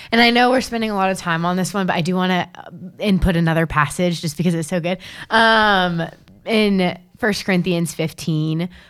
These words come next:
um, there's a section where Paul is writing in, in, in, like, the N I V Bible or whichever version I'm looking at right now.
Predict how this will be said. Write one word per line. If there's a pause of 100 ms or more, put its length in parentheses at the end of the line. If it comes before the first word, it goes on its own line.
(120)
um,
there's
a
section
where
Paul
is
writing
in,
in, (280)
in, (160)
like,
the
N
I
V
Bible
or
whichever
version
I'm
looking
at
right
now.